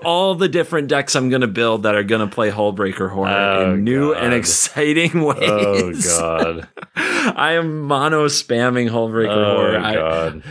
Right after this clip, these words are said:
Speaker 2: Make the
Speaker 1: I, I hope
Speaker 2: nightmare
Speaker 1: that the
Speaker 2: end.
Speaker 1: fan, the fans are gonna love it as long as they love blue decks, because I don't know how to play anything else. I, it feels like mono green and mono white are the only other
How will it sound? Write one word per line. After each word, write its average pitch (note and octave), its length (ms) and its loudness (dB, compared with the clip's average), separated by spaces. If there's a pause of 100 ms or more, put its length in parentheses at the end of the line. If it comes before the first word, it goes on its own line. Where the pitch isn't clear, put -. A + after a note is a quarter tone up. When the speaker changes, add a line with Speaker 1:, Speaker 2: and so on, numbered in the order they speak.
Speaker 2:
Make F2+ 280 -4
the D#3 180 0
Speaker 1:
I, E2 260 0
I D#3 40 2
hope F3 200 0
Speaker 2:
nightmare E3+ 140 -2
Speaker 1:
that E3+ 80 -6
the E3 60 2
Speaker 2:
end. C#3 80 -2
Speaker 1:
fan, C#3 280 0 (200)
the B2+ 100 2
fans D#3+ 400 -2
are F3 120 0
gonna D3 260 0
love B2+ 260 0
it E3 160 -2
as G#2 160 -6
long B2 280 -2
as C3 120 -2
they B2 120 0
love A2+ 280 -4
blue G#2 240 -4
decks, F2 340 -10
because B2+ 460 -2
I D#3 160 -2
don't E3 280 0
know D3+ 220 2
how A#2+ 220 0
to A#2+ 80 2
play A#2+ 300 -2
anything A2+ 360 -4
else. G#2+ 280 -2
I, G#2 140 -2 (120)
it A2 200 0
feels A#2 220 2
like A2 200 0
mono A2 280 0
green G#2 340 0
and G2+ 120 -2
mono G2+ 280 -4
white G2 280 -2
are G2 120 -4
the G#2 120 -2
only G2+ 240 -2
other G2+ 380 0